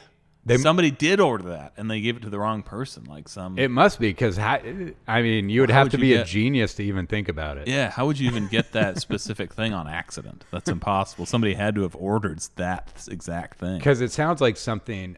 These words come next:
Speaker 1: a vegetarian would order at a fast food restaurant, is the curly fries and cheese sauce inside a lettuce wrap. You know what I mean? Which is
Speaker 2: God,
Speaker 1: delicious.
Speaker 2: that sounds so good. It's, are you thinking, like, almost like a cone?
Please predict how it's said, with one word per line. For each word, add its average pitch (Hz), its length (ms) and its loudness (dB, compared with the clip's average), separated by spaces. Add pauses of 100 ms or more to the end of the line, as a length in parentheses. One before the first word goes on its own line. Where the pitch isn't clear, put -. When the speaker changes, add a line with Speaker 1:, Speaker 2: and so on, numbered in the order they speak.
Speaker 1:
a 95 40 -4
vegetarian 90 920 -4
would 78 120 -8
order 80 640 -6
at 82 360 -4 (380)
a 95 80 -8
fast 87 340 -6
food 95 220 -2
restaurant, 69 680 -10
is 85 220 -10
the 98 80 -8
curly 113 320 0
fries 104 340 0
and 85 100 -6
cheese 107 320 -4
sauce 82 380 -8
inside 95 380 -6
a 80 60 -4
lettuce 87 460 -6
wrap. 73 380 -14 (540)
You 82 80 -12
know 78 120 -10
what 82 120 -10
I 82 40 -12
mean? 95 220 -12 (1600)
Which 120 180 0
is 117 100 -2
Speaker 2:
God, - 80 0
Speaker 1:
delicious. 165 280 4
Speaker 2:
that 170 80 2
sounds 170 160 0
so 135 160 -2
good. 147 160 -4
It's, 127 140 -10
are 147 100 0
you 156 80 -2
thinking, 170 260 -10
like, 117 200 -8
almost 113 240 -10
like 101 120 -14
a 90 40 -18
cone? 120 520 -14